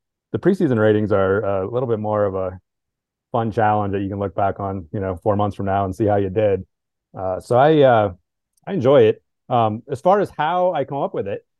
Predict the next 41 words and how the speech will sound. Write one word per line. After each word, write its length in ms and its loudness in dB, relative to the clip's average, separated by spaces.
I 60 -10
mean, 140 -2
it's 120 -6
not 280 -2
really 180 4
any 120 0
different 260 0
than 80 -6
how, 500 0
you 100 -8
know, 280 -8
you 320 -4
come 220 -2
up 160 0
with 180 -2
a, 260 -4
you 140 -18
know, 220 -12
ranking 340 -6
for 80 -6
the 80 -4
A 100 0
C 140 -6
C 220 -6
teams 260 -10
or 80 -8
whatever. 400 -4
You 80 -6
know, 140 -4
it's, 160 -10
uh, 440 -12
I'm 140 -8
just 100 -12
trying 140 -2
to 60 -10
quantify 500 -4
those 160 -8
type 160 -6
of 100 -8
things. 320 -14
But, 220 -6